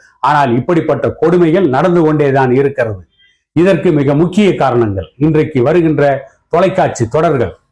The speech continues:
சமூக வலைதளங்கள், திரைப்படங்கள், இவையெல்லாம் பெண்களை பெரும்பாலும் போகப் பொருளாக, பெண்களை காதலிக்கின்றவர்களாக, பெண்கள் காதலித்தால்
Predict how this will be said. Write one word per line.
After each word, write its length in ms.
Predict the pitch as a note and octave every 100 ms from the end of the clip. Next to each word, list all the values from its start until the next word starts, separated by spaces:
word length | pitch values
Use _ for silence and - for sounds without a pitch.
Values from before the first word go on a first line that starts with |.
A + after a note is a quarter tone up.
| _ _
சமூக 520 | - E3+ F#3+ F#3 D#3+ A#2+
வலைதளங்கள், 640 | C3+ F3+ E3+ C3+ G#2+ F#2 - _ _
திரைப்படங்கள், 640 | F#3 G#3 - C#3 G2+ F2+ - _ _ _ -
இவையெல்லாம் 540 | C#3+ E3+ D#3 D#3 F3 D#3
பெண்களை 400 | D3 F3+ E3 D#3 - -
பெரும்பாலும் 640 | C#3+ F3 E3 D3+ D#3 A#2+
போகப் 400 | G#2 D#3 E3+ -
பொருளாக, 480 | C#3 A2+ G#2 F#2+ F2+ _ _ _ _ _ D3+
பெண்களை 440 | F3+ F3+ D#3+ D#3+ E3+ - - _ _ _ -
காதலிக்கின்றவர்களாக, 1200 | C3+ F#3 G3+ G3+ - E3 D3+ C#3 A#2+ A2 G2 F#2 _ _ _ _ D3
பெண்கள் 420 | F3+ F3 E3 C#3+
காதலித்தால் 840 | C#3 D#3 E3+ D#3+ - - E3+ G3